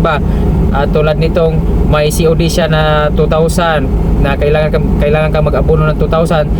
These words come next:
Tapos yung dati niyang rate na one thousand, may plus pa siya na five hundred.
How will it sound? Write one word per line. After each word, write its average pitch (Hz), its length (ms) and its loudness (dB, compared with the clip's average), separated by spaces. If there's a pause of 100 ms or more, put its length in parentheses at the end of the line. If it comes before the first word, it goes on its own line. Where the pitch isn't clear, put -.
(180)
Tapos 180 400 -2
yung 170 160 0
dati 180 320 0
niyang 175 560 0
rate 180 300 0
na 160 340 0 (240)
one 160 240 0
thousand, 175 540 0 (180)
may 165 160 0
plus 180 240 -2
pa 185 140 -2
siya 170 180 0
na 165 80 -2
five 180 160 0
hundred. 175 480 0